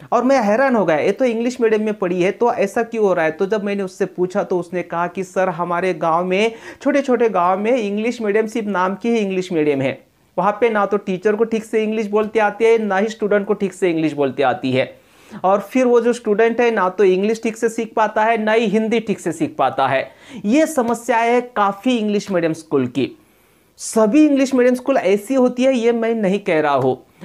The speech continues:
लेकिन अक्सर आप देखोगे तो यही होता है। फिर वहाँ पे सिर्फ और सिर्फ रट्टा मार पढ़ाई सिखाई जाती है और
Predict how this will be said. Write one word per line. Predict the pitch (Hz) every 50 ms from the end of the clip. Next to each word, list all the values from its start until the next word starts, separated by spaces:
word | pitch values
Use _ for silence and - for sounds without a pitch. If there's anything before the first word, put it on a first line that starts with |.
| 165 -
लेकिन | 175 196 220 240 233 240 294 302
अक्सर | 277 - 247 - - - - 269 240
आप | 220 214 190
देखोगे | 165 151 175 180 180 - 202 202 196 208 208
तो | 214 214 208
यही | 190 156 175 180 202
होता | 196 180 170 175 196
है। | 190 202
फिर | 233 254
वहाँ | 240 233 220 208 214 -
पे | 262 254
सिर्फ | - - 277 254 240
और | 240
सिर्फ | 233 - 262 208 208
रट्टा | 190 196 208 208 - - 247 240 220
मार | 208 196 190 202 208
पढ़ाई | 202 208 196 180 185
सिखाई | 180 - 175 156 160 156
जाती | 143 143 139 - - 190
है | 196
और | - - 131 - - - -